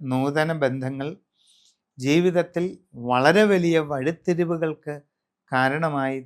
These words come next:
തീരാവുന്നതാണ്. സമഗ്രവും സമ്പൂർണവുമായ രാശിചിന്ത ചെയ്ത് ഉചിത പ്രതിവിധി കണ്ടെത്തി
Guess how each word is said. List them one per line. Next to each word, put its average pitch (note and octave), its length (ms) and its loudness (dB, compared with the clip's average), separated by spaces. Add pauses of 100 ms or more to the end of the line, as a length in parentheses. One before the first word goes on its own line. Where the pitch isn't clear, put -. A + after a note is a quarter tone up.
(100)
തീരാവുന്നതാണ്. B2 960 -6 (1300)
സമഗ്രവും D#3+ 800 2 (320)
സമ്പൂർണവുമായ D#3+ 1000 4 (380)
രാശിചിന്ത D#3 760 -2 (160)
ചെയ്ത് A#2+ 320 -4 (600)
ഉചിത D3 340 0 (160)
പ്രതിവിധി D3+ 560 -2
കണ്ടെത്തി C3 440 -6